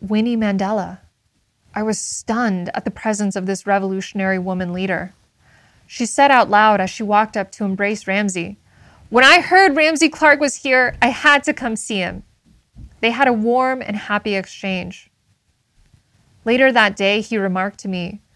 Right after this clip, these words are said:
"She suffered as much as Nelson Mandela, if you think about it. She suffered imprisonment, police abuse,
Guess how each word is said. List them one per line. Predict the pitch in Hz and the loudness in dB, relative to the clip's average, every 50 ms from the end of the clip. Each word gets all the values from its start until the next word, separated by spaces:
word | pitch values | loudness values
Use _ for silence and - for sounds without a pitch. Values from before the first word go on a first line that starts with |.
| _ _ _ - - - | _ _ _ -20 -20 -20
"She | - - - - 262 254 | -20 -20 -14 -10 -8 -8
suffered | 247 - - - 226 233 226 - 208 190 180 | -8 -8 -6 -6 -6 -6 -4 -4 -4 -2 -2
as | 180 180 - | -4 -4 -4
much | 190 190 202 220 226 214 208 - - | -4 -4 -2 -2 -4 -6 -8 -10 -12
as | - 196 - | -12 -8 -6
Nelson | 196 190 196 208 214 - - 220 196 | -4 -4 -4 -4 -4 -6 -6 -4 -4
Mandela, | 196 190 190 190 185 196 196 202 190 170 170 | -4 -2 -4 -2 -2 0 0 0 0 -2 -2
if | - 196 170 - | -4 -8 -8 -8
you | 214 | -8
think | 196 - 233 233 - | -8 -8 -10 -8 -8
about | 208 - 165 175 185 165 | -6 -6 -6 -6 -6 -8
it. | 175 - _ _ _ _ _ _ _ _ _ _ _ _ _ - | -10 -14 _ _ _ _ _ _ _ _ _ _ _ _ _ -18
She | - - 226 | -8 -6 -6
suffered | 202 - - 233 214 - 214 190 | -4 0 0 0 0 0 -2 -2
imprisonment, | 196 190 180 - - - 233 214 220 220 214 208 214 214 202 - - - _ | -2 -4 -4 -6 -8 -6 -6 -4 -4 -2 -2 0 -2 -2 -4 -6 -10 -18 _
police | - - - 214 214 226 233 214 - 226 | -18 -10 -6 -4 -4 -4 -4 -4 -4 -6
abuse, | 196 175 - - - 220 220 220 214 - - - | -6 -6 -6 -6 -6 -4 -4 -4 -6 -10 -14 -18